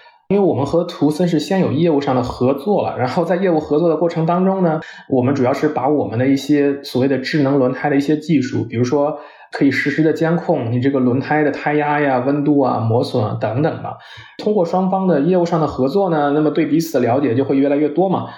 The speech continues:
到最后去做战略投资的话，其实在我们看来就是一件水到渠成的事儿了哈。当然了，在我们最终投资之前，我们团队也去了体验了图森的这种无人驾驶的卡车，整个的体验的过程对我们来说还是非常好的一个体验了。全程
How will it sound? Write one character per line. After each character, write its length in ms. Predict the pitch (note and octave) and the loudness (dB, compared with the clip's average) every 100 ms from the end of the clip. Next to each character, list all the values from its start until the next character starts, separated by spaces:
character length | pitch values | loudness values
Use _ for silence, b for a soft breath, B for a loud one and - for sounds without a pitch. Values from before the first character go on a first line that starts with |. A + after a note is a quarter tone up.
| B B | B B
到 100 | F3+ | -4
最 160 | E3+ F#3 | 0 0
后 320 | F#3 F3+ A#2+ | 0 -2 -2
去 140 | - C#3+ | -2 0
做 220 | D#3 D3 | 2 0
战 220 | D3 E3+ | 0 0
略 120 | D#3 | 0
投 220 | - A#2 | -2 -4
资 100 | B2 | 0
的 100 | D3+ D3 | 0 0
话， 200 | C3 B2+ | -2 -2
其 180 | - | 0
实 200 | C3+ C#3+ | 2 2
在 140 | C#3+ D#3 | 0 -2
我 120 | C3 | -2
们 120 | B2+ | -4
看 160 | B2+ D3 | -4 -2
来 260 | B2+ C3+ - B B - | 0 -2 -6 B B -2
就 120 | D3 | -2
是 160 | C#3+ C3+ | 2 2
一 60 | |
件 440 | D#3+ D#3 C#3 G#2+ - | 2 0 -2 -6 -8
水 240 | - A#2 | -2 0
到 160 | C#3+ C#3+ | 0 0
渠 180 | - | -4
成 200 | D3+ A#2 | -6 0
的 100 | E3 | -2
事 140 | E3 - | 0 -4
儿 80 | - | -4
了 100 | - | -4
哈。 220 | A2 - B _ | -4 -6 B _
当 120 | E3+ | -2
然 80 | F3+ | 0
了， 100 | F3+ | 0
在 160 | F3 F#3 | 0 0
我 160 | C#3 A2+ | 0 0
们 180 | A#2+ | -2
最 180 | - E3+ | 0 0
终 160 | E3 E3 | 2 -2
投 300 | - B2+ C#3 | -2 -2 0
资 60 | |
之 100 | D#3 | 0
前， 320 | D#3+ - A#2 C3+ | 0 0 0 0
我 80 | B2+ | 0
们 100 | A2+ | 0
团 220 | A#2+ A#2 | -2 0
队 260 | D3 D3 A#2+ | 2 2 0
也 100 | A#2+ | -4
去 260 | A#2 - E3+ | -6 -2 0
了 220 | A2+ - B B | 0 -2 B B
体 180 | - - | -10 -4
验 100 | B2 | 0
了 320 | E3+ B2+ - B B | 2 0 -4 B B
图 240 | - C3 | -4 0
森 160 | B2+ C#3+ | 0 2
的 120 | C3 | 2
这 120 | C#3 | 2
种 160 | B2 A#2 | 0 0
无 80 | C3 | 0
人 120 | C#3 | 2
驾 180 | C#3+ C3+ | 0 -2
驶 140 | B2 | 0
的 80 | C3+ | -2
卡 260 | - - A2+ | -2 -6 -6
车， 320 | - B2+ C3 | -2 0 0
整 200 | C3 C#3+ | 0 0
个 120 | A3+ | 2
的 180 | G#3+ D#3 | 2 0
体 200 | - D3+ | -2 -2
验 100 | F3+ | 0
的 60 | G3 | 2
过 160 | G#3 | 0
程 320 | F#3 G#2 G#2+ | -2 -4 -4
对 100 | B2+ | 0
我 60 | C#3+ | 0
们 100 | A2+ | 2
来 120 | A#2 | 0
说 180 | B2+ D3+ | 0 -2
还 100 | D3+ | -2
是 200 | - D#3+ | -2 0
非 120 | - | 2
常 140 | G3 G#3+ | 0 0
好 160 | B2 | -2
的 80 | A#2+ | 0
一 40 | |
个 60 | F#3 | 0
体 200 | F#3 - | -2 -8
验 160 | C3 C#3 | -2 0
了。 220 | A#2 A2+ | 0 -2
全 240 | - F3 A3+ | -4 -4 -2
程 340 | D#3+ F#3+ | 0 -2